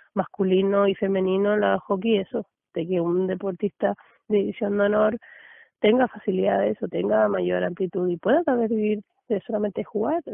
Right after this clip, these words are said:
o tal vez jugar y, y otra cosa aparte, o sea, entrenador y cosas así, pero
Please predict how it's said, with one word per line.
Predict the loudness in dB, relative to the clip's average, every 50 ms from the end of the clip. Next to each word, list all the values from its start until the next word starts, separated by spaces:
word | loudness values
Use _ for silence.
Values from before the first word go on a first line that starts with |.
| -8 -6
o | -4 -2 -2 -2 -2
tal | -4 -4 -2
vez | -2 -2 -2 -4 -6
jugar | -8 -6 -4 -2 0 0 0 0 0
y, | 0 -2 -2 -4 -6 _ _ -20 -20 -20 -20 -20 -20 -20 -20 -20 _ _ _
y | 0 2 2 4 2 2 0 -2 -2 -6 -8 -12 -14 -12 -4
otra | -2 -2 -2 0 -2 -4 -4
cosa | -4 -6 -6 -2 -2 -2 0
aparte, | 2 2 0 2 2 0
o | 0
sea, | 2 0
entrenador | 0 0 -2 0 0 2 2 2 2 0 -2
y | -4
cosas | -6 -10 -6 -6 -6 -6 -6 -4
así, | -2 -2 0 0 -2 -4
pero | -4 -6 -6 -6 -6 -8 -10 -12